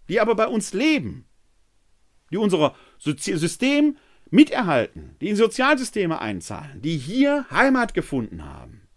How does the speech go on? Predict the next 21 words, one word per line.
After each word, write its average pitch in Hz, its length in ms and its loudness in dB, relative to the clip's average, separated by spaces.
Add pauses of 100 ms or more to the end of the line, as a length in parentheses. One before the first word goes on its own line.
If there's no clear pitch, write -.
(540)
die 170 320 -4
aber 220 240 0
in 180 160 -4
ihrer 151 280 0
Sprachvollmacht 180 1200 -2
noch 170 140 -4
nicht 160 160 -4
so 196 240 -4
sind, 226 280 -8
dass 190 200 -2
sie 202 80 -10
überhaupt 160 340 -2
eine 165 80 -4
Tageszeitung 180 800 -6
lesen 214 280 -6
oder 123 180 -6
ab-, 139 220 -12
können 185 200 -4
oder 151 180 -4
abonniert 151 500 -6
haben? 78 340 -20